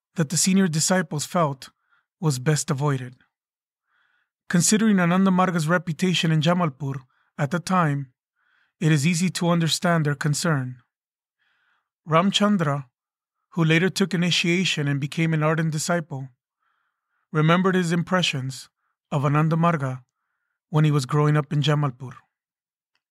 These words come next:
"I used to fear the name of Ananda Marga when I was young. We used to pass by the Ananda Marga ashram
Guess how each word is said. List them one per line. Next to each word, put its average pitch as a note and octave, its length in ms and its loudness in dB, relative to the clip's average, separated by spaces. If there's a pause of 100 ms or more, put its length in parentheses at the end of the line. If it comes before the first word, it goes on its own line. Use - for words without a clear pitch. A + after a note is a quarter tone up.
(680)
"I D#3 80 0
used D3+ 220 2
to F3 60 -2
fear F3 240 0
the D#3 100 0
name F3 260 4
of C#3+ 140 0
Ananda C#3 300 -2
Marga C3+ 480 -6 (160)
when D3 160 0
I C#3+ 80 2
was C#3 160 -4
young. C3+ 400 -2 (920)
We D3+ 140 2
used E3 240 2
to E3+ 80 -2
pass E3+ 260 0
by D#3+ 180 -2
the D3 140 0
Ananda D#3+ 280 2
Marga D#3+ 400 2
ashram C3+ 460 -6